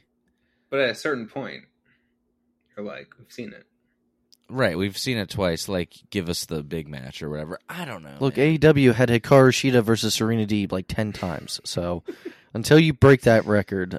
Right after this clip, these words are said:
Speaker 3: um,
Speaker 1: Yeah.
Speaker 3: I'm good. And M J F and Jericho was, like, five or six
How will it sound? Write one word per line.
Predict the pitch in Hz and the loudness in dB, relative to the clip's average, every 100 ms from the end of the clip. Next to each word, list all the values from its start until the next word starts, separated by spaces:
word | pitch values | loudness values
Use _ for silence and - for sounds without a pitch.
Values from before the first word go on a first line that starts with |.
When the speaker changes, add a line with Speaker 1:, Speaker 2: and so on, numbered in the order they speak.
| - | -10
Speaker 3:
um, | 98 92 87 85 87 85 | -6 -4 -4 -8 -12 -14
Speaker 1:
Yeah. | 110 104 - _ _ _ _ _ _ _ _ _ - | -18 -18 -20 _ _ _ _ _ _ _ _ _ -12
Speaker 3:
I'm | 110 107 | -8 -2
good. | 110 98 90 - 123 | 2 2 0 -6 -4
And | 120 | 0
M | 131 | 2
J | 127 127 | 4 4
F | 117 | 4
and | 113 | 2
Jericho | 110 107 - | 2 2 0
was, | 95 | -2
like, | 98 95 | -4 -8
five | - 104 98 95 | -4 0 0 -2
or | |
six | - 95 - - | -6 -8 -10 -14